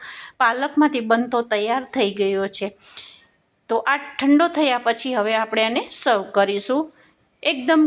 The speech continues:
ક્રિસ્પી જે તલ છે એનો ટેસ્ટ બહુ જ સરસ આવે છે ફ્રેન્ડ્સ. તો જરૂરથી એકવાર ટ્રાય કરજો અને ટ્રાય કર્યા પછી તમારો નાસ્તો કેવો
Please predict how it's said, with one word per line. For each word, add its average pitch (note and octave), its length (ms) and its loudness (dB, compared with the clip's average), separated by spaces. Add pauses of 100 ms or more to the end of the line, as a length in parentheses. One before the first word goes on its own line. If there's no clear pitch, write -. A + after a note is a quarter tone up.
ક્રિસ્પી C#4 440 0
જે C4 180 2
તલ B3+ 360 2
છે C#4+ 220 -2
એનો B3 220 -2
ટેસ્ટ C4+ 340 -2
બહુ A3+ 360 4
જ D4 60 -6
સરસ A3 460 0
આવે G#3 240 0
છે A#3 160 -2
ફ્રેન્ડ્સ. C#4+ 400 -2
તો A#3 100 2
જરૂરથી B3+ 500 -2
એકવાર A3+ 400 -2
ટ્રાય A#3 400 -4
કરજો B3 400 0
અને A3+ 200 -2
ટ્રાય B3 340 -4
કર્યા B3 340 0
પછી A#3+ 280 -6
તમારો B3 380 0
નાસ્તો A3+ 420 -2
કેવો A#3+ 280 2